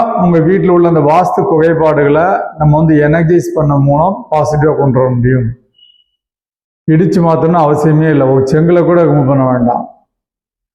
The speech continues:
இது எலக்ட்ரானிக் இன்ஸ்ட்ருமெண்ட்னா, இது எனர்ஜியில மெஷர்மென்ட் பண்ணாது. அந்த இடத்தோட இன்டர்னல் எனர்ஜி, என்விரான்மெண்டல் எனர்ஜி, காஸ்மிக் ரேஸோட வைப்ரேஷனை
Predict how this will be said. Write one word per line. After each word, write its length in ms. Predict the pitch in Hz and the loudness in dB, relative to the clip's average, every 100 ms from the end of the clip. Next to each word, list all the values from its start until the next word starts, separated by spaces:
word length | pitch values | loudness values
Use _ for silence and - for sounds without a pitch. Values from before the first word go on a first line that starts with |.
| _ 151 | _ -2
இது 160 | 156 | 2
எலக்ட்ரானிக் 500 | 156 170 170 202 190 | 2 2 2 0 2
இன்ஸ்ட்ருமெண்ட்னா, 600 | 170 165 - 165 151 147 170 | 0 0 -2 -2 0 0 0
இது 220 | 143 139 | 0 0
எனர்ஜியில 360 | 143 151 147 151 | 0 0 0 0
மெஷர்மென்ட் 500 | 135 135 151 147 120 | 0 -2 -2 -2 -2
பண்ணாது. 220 | 139 131 | -2 0
அந்த 200 | 135 135 | 0 0
இடத்தோட 360 | 139 147 160 151 | 0 0 0 0
இன்டர்னல் 580 | 143 147 160 156 147 143 | -2 -2 -2 0 0 0
எனர்ஜி, 480 | 139 135 135 147 135 - _ _ _ 160 | 0 -2 0 0 -2 -8 _ _ _ -2
என்விரான்மெண்டல் 760 | 160 190 185 170 156 143 139 135 135 | 0 2 0 0 0 0 0 0 0
எனர்ஜி, 260 | 135 131 156 | 0 0 0
காஸ்மிக் 580 | 160 156 160 185 165 | 0 -2 -2 -2 0
ரேஸோட 280 | 156 151 139 139 | 0 0 0 2
வைப்ரேஷனை 540 | 147 160 202 202 175 | 2 0 0 0 0